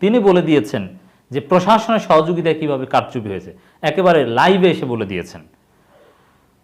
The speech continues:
একটা খবর, ভোটার দুই হাজার তেতাল্লিশ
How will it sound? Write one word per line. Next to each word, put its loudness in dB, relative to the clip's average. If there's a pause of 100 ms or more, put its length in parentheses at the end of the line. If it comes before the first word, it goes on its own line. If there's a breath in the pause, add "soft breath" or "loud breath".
(140)
একটা 0
খবর, 4
ভোটার 0
দুই -4
হাজার 2
তেতাল্লিশ 0